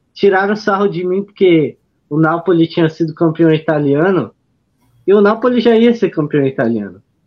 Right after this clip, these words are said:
E eu tava vendo o jogo do Brighton pra ver o Enciso, que é o paraguaio que tá jogando o Brighton. É, tipo, coisas muito específicas, então eu sou desse. Mas, novamente agradecer, pedir desculpa pela voz, eu tô meio rouco, tô meio gripado,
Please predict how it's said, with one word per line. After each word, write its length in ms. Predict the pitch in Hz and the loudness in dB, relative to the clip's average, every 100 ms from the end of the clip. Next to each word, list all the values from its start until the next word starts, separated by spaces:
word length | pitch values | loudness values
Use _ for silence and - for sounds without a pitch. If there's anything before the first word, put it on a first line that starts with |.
| - | -6
E 40 | 139 | 0
eu 140 | 147 | 0
tava 300 | 147 160 160 | 0 -2 -2
vendo 240 | 156 170 175 | -2 0 0
o 60 | |
jogo 240 | 160 170 165 | 0 0 2
do 120 | 170 | 0
Brighton 640 | 131 147 151 180 196 185 | 0 0 0 -2 -4 -4
pra 220 | 180 170 | 0 0
ver 140 | 151 170 | 2 4
o 140 | 180 | 4
Enciso, 680 | 180 156 - - 175 156 139 | 2 0 -4 -2 -2 -2 -4
que 100 | 151 | -4
é 20 | |
o 120 | 139 | -2
paraguaio 760 | 139 147 143 131 139 139 135 135 | -2 -2 -2 -2 -2 0 -2 -4
que 160 | 117 | -12
tá 160 | 120 123 | -6 -6
jogando 380 | 127 123 127 120 | -6 -8 -8 -8
o 40 | |
Brighton. 360 | 120 117 113 _ _ _ _ _ _ _ _ _ | -6 -6 -8 _ _ _ _ _ _ _ _ _
É, 80 | 120 | -16
tipo, 260 | 117 139 _ | -16 -18 _
coisas 240 | 165 156 | 0 2
muito 260 | 160 170 175 | 2 2 0
específicas, 760 | - 180 170 - 151 - 123 120 | -4 -2 -2 -4 -10 -8 -10 -6
então 360 | 131 - 147 | -8 -6 -2
eu 80 | 156 | -2
sou 200 | 156 180 | -2 -2
desse. 380 | 147 135 - _ _ _ _ _ _ _ - | 0 -2 -4 _ _ _ _ _ _ _ -12
Mas, 1200 | 127 135 139 135 139 139 135 135 - _ _ _ _ _ _ _ _ - | -4 0 2 2 0 0 -2 -4 -10 _ _ _ _ _ _ _ _ -6
novamente 580 | 143 151 156 156 151 160 | -2 0 0 -2 -2 -2
agradecer, 760 | 151 151 139 139 - 180 208 | 0 -2 -2 -6 0 0 2
pedir 260 | 202 165 175 | -2 -2 -4
desculpa 400 | 156 202 202 202 | -4 -6 -4 0
pela 240 | 196 170 | 0 0
voz, 460 | 135 135 156 180 139 | -2 -2 -2 -2 -4
eu 80 | 120 | -6
tô 120 | 143 | -4
meio 280 | 147 147 123 | -2 -2 -2
rouco, 340 | 131 165 - | -2 -2 -4
tô 120 | 131 | -8
meio 180 | 123 127 | -6 -6
gripado, 580 | 123 117 117 123 135 | -6 -6 -6 -8 -8